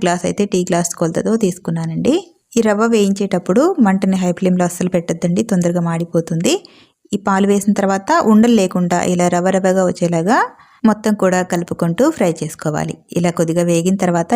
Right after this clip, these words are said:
ఇలా పొడి పొడిగా వచ్చేసింది కదా, ఇప్పుడు ఇందులోకి ఒక మూడు టేబుల్ స్పూన్లు అయితే ఎండు కొబ్బరి తురుము వేసుకోవాలండి. దీనికి బదులు మీరు పచ్చి కొబ్బరిని కూడా యాడ్ చేసుకోవచ్చు. నేను ఇక్కడ ఎండు కొబ్బరి తురుము వేస్తున్నానండి. ఈ ఎండు కొబ్బరి తురుము కూడా ఈ రవ్వతో పాటు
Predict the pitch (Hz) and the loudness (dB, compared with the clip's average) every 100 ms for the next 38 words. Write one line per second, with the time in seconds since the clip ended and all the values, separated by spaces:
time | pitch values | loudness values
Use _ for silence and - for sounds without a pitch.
0 | 233 180 180 170 180 185 175 175 175 175 | 2 2 0 0 0 2 0 0 -2 -2
1 | 170 170 277 - - _ _ - 196 226 | 0 2 2 -2 -14 _ _ -6 -2 2
2 | 214 196 180 180 175 180 - _ 226 240 | 4 4 0 0 -2 -2 -10 _ 0 4
3 | 226 226 233 233 196 185 - - 180 170 | 4 4 2 2 0 -2 -6 -4 -2 0
4 | 170 262 277 202 190 190 180 170 175 180 | 2 0 2 2 2 2 0 0 0 0
5 | 180 165 - 165 165 160 165 285 440 _ | 0 0 -2 -4 -2 -2 0 0 -2 _
6 | _ _ _ - 196 196 185 180 180 175 | _ _ _ 2 2 2 0 2 2 0
7 | 175 180 - 185 180 180 190 214 175 - | -2 -4 -2 -2 -2 0 0 2 0 -2
8 | 170 - 165 160 233 262 196 180 175 175 | -6 -2 -2 0 2 4 4 2 0 2
9 | 175 185 175 175 175 165 160 160 165 160 | 0 0 -2 -2 -4 -2 -4 -4 -4 -2
10 | 165 262 - 196 185 202 214 208 202 196 | 0 0 0 2 2 2 2 0 0 0
11 | 196 196 285 - 190 180 180 190 175 170 | 2 2 2 2 0 0 0 -2 -2 -2
12 | 170 | -2